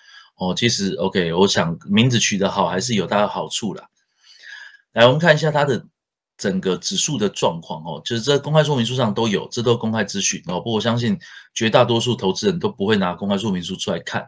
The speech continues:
哦。不过当然还是建议大家哦，如果你在买E T F的时候哦，我建议还是要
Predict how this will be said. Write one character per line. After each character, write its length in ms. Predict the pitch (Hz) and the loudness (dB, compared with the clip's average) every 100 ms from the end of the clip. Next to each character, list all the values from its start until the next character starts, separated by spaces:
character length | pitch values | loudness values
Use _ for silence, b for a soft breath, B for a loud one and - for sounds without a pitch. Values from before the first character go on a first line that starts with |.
| _ B B B B | _ B B B B
哦。 120 | 95 | 2
不 60 | 139 | 4
过 80 | |
当 120 | 147 135 | 6 4
然 80 | |
还 60 | 104 | 2
是 100 | 120 | 0
建 240 | 123 123 | 0 2
议 40 | 117 | 2
大 120 | 104 | 2
家 280 | 95 82 76 B B B | 0 -4 -8 B B B
哦， 100 | - | -2
如 160 | 107 156 | 0 4
果 120 | 143 | 4
你 80 | 101 | 4
在 120 | 135 | 2
买 160 | 123 92 | 2 0
E 120 | 117 | -2
T 200 | 123 113 | 0 0
F 180 | 98 90 | 0 -4
的 100 | 80 | -4
时 160 | - | -2
候 200 | 92 71 - | -4 -4 -8
哦， 120 | 82 | -6
我 100 | 85 | -4
建 160 | 127 117 | -2 -2
议 120 | 95 | -2
还 100 | 87 | -4
是 180 | - | 0
要 120 | 113 | 2